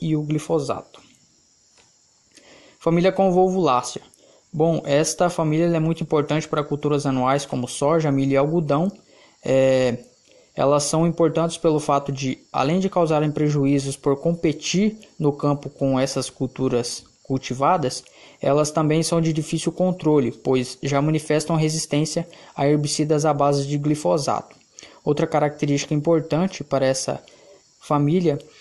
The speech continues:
é que suas flores são do tipo cônicas e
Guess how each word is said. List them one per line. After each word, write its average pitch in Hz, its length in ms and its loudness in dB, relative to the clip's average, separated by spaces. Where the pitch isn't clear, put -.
é 143 180 2
que 143 240 0
suas 175 300 -2
flores - 1040 -2
são 143 380 -2
do 143 200 -4
tipo 156 240 -4
cônicas 147 800 -2
e 147 840 4